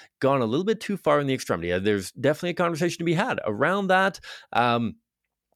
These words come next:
and yet anyone who watches this video or any of the other videos that they've done at Choice for Two realize that they're very, very sound, that, that not only are they compelling, not only beautifully done,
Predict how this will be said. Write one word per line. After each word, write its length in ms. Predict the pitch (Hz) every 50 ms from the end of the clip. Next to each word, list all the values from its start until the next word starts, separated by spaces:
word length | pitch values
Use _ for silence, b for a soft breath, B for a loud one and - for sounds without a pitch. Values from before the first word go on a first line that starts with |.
| _ _ _
and 260 | - - 156 160 165
yet 220 | 160 156 156 151 151 -
anyone 400 | - 139 156 175 170 170 160 160
who 180 | 147 123 143 127
watches 460 | 113 120 127 139 - - 139 117 104
this 260 | 104 113 131 135 -
video 300 | - - 127 117 113 113
or 80 | 107 117
any 160 | 151 208 262
of 80 | 269
the 100 | - 262
other 160 | 277 262 269 233
videos 400 | 202 190 139 117 101 92 92 -
that 120 | 123 120
they've 200 | 120 135 135 113
done 180 | 107 113 107 104
at 120 | 92 82
Choice 240 | - 107 98 107 -
for 120 | - 123
Two 340 | 113 - - 107 95 92 85 B B B B B B
realize 380 | - 131 160 160 160 160 156 143
that 120 | - -
they're 260 | - 143 139 120 113 107
very, 360 | 110 127 156 165 180 175 170
very 560 | 147 117 104 120 123 127 127 131 127 120 113 b b b b
sound, 640 | b - - - - 117 113 98 80 71 - _ - - _ _ _ _
that, 280 | 107 98 110 107 104 -
that 300 | - 123 110 101 107 104
not 240 | 98 104 110 120 131
only 320 | 147 139 131 131 131 135 120
are 160 | - - 104
they 140 | 101 98 92
compelling, 500 | - 95 90 - - - 101 117 135 120
not 160 | 110 104 110
only 280 | 110 110 107 101 95
beautifully 600 | 85 80 - 90 87 101 120 143 147 - - 104 101
done, 540 | 85 - - 123 160 196 196 117 85 85